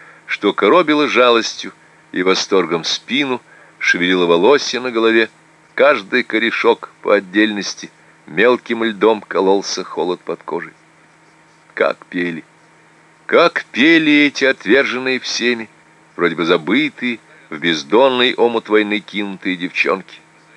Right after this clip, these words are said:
Захлёбывались они от песен своих слезами, давились рыданиями,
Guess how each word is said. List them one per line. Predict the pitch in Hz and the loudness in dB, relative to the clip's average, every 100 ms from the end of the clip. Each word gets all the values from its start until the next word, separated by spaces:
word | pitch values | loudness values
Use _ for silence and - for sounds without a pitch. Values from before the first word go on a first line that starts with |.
| _ _ - - - | _ _ -20 -20 -10
Захлёбывались | 80 101 98 - 160 160 147 147 - | 0 0 2 2 2 2 0 0 0
они | 139 139 | 0 2
от | 131 | 0
песен | 127 131 - 117 | -2 -2 -2 -8
своих | - 117 120 - | -4 -2 -2 -4
слезами, | - 104 90 107 104 90 _ - - - | -6 -4 2 2 2 -6 _ -20 -20 -6
давились | 82 87 82 - | -2 0 -2 -4
рыданиями, | 82 78 123 139 123 117 | -2 2 2 2 -2 -8